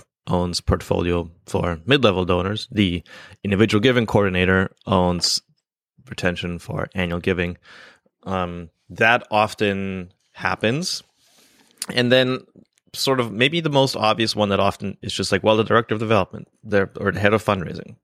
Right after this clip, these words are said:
like, they own donor retention. Um, it's, it's kind of up to them at the end of the day. Um,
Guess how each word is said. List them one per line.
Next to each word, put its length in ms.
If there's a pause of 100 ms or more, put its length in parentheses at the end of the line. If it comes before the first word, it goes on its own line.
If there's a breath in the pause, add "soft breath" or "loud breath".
(140)
like, 120 (200)
they 180
own 300
donor 220
retention. 480 (1200 loud breath)
Um, 440 (360)
it's, 280 (360)
it's 140
kind 200
of 60
up 140
to 100
them 160
at 80
the 100
end 140
of 60
the 140
day. 260 (260)
Um, 340